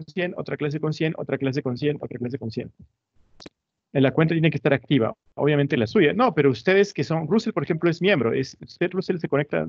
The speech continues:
me acuerdo, de alguna parte del norte del país. Eh, sí, sí, si ustedes tienen, los que son miembros de Maestro veintiuno han llevado cursos con nosotros y han llevado la unidad cuatro o cinco, Huánuco. Ah, perdón. Eh,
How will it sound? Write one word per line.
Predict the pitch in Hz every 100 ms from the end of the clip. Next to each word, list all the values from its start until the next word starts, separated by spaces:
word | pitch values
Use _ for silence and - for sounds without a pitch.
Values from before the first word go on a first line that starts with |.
| -
me | 147
acuerdo, | 131 151
de | 160
alguna | 160 156
parte | 151 - 147
del | 127 135
norte | 170 -
del | 120 113
país. | 113 110 - _ _ _ _ _
Eh, | 123
sí, | 110 - 170 120 -
sí, | - 123
si | 143
ustedes | - 190 -
tienen, | 175 170 - -
los | 139 -
que |
son | - 190
miembros | 208 214 165
de | 139
Maestro | 139 160
veintiuno | 139 143
han | 147
llevado | 151 143
cursos | 175 160 160
con | 156
nosotros | 113 156 147 123
y | 127
han | 139
llevado | 143 143 151
la |
unidad | 123 135 -
cuatro | 156 139
o | 131
cinco, | 156 -
Huánuco. | 160 226 156 113 - _ _ _ _ _ -
Ah, | 135
perdón. | 139 123 113 _ _ _ _ _ - _ - -
Eh, | 135 127 113 -